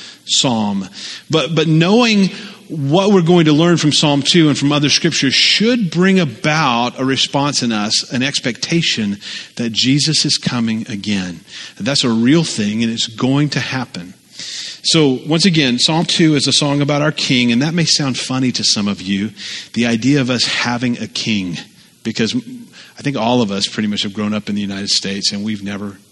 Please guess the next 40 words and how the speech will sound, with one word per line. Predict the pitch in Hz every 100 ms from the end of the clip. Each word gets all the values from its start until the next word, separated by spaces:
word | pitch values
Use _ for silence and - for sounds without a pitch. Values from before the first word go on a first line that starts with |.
| _
had | - 104 101
a |
king. | - - 101 90 - - - - - -
And | 113
we've | 110 113
only | 113
had | 110 104
presidents. | - 123 104 87 92 - - - - - - -
Um, | 104 98 98 -
this | 165 131 135 131
is, |
this | 120 -
is | 131 - - -
just | 143 -
a | 131 120
strange | - - 143 151 160 -
concept | - 143 139 - 117 95 - -
to | 117
think | 127 110
we | 127 139
have | - 139
a | 127
king. | - 165 139 120 - - -
You | - 143 160
may | 156 156
be | 175 190
surprised | 196 - - 160 160 156 -
to | 156
learn | 135 139 143
today | 139 123 120 117 113
that | - - - 120
you | 123 151
and | 160
I | 147 147
were | 143 131
actually | 135 - 143
not | 127 135
made | 127 127 123
for | 120
democracy. | 113 113 107 - 107 104